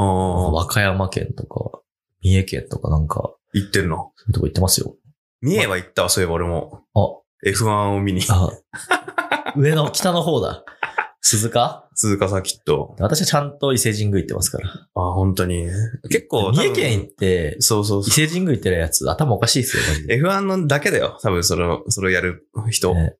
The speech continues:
Speaker 2: 東京からわざわざ行って。
Speaker 1: た-、結構不便なとこにあるからね。
Speaker 2: 三重はね、やばい。
Speaker 1: うん。
Speaker 2: 本当に変なとこにある。
Speaker 1: 名古屋から変な電車乗るんだよね。
Speaker 2: そうそ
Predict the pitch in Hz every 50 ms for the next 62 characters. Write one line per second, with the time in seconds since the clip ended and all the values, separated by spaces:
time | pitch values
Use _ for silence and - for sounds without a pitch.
0 | _ - - - 98 98 98 92 95 - 104 92 90 90 - 95 92 87 85 85
1 | 85 87 90 90 90 82 80 76 73 73 73 - - _ - - 73 71 - -
2 | - - _ _ _ _ _ _ _ _ _ _ - - - - - 117 107 -
3 | - 113 - - - - 101 104 127 131 135 120 113 101 101 101 107 104 95 90
4 | 85 85 85 82 85 85 101 117 127 139 143 143 147 143 151 151 147 147 147 143
5 | 139 139 - 147 147 147 - - - _ _ _ - 98 104 101 101 101 98 98
6 | 95 98 123 147 156 160 151 - 160 151 151 156 143 123 107 98 90 80 76 76
7 | 110 117 147 160 170 135 104 - 98 98 107 113 117 107 95 90 82 85 95 107
8 | 120 117 101 95 90 95 95 98 101 98 95 98 98 95 85 80 82 87 98 101
9 | - - 117 - - - - -